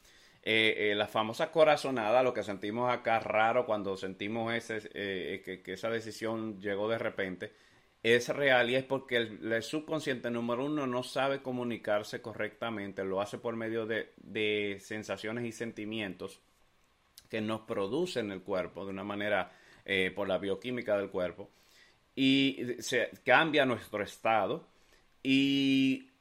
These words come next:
a eso incluso le llaman, eh,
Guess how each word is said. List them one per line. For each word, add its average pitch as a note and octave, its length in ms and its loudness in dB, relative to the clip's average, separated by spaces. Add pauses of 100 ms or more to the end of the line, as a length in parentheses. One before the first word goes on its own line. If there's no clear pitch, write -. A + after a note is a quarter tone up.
a B2 120 8
eso B2+ 160 4
incluso E3+ 440 0
le C3+ 180 2
llaman, A2 560 2 (560)
eh, A2 880 2